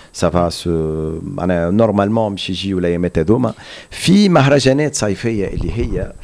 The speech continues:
في نفس الوقت ماهيش مهرجانات ال-، معناها، آه، الم-،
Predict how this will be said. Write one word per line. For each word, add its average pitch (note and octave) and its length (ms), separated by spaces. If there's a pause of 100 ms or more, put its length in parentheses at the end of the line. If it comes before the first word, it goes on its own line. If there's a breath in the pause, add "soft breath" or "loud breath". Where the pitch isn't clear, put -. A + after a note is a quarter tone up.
(340 loud breath)
في - 180
نفس G2+ 240
الوقت F2+ 380
ماهيش F2 340
مهرجانات E2 540 (140)
ال-، D2 440 (100)
معناها، B2+ 360 (540 loud breath)
آه، F#2 480
الم-، G#2+ 200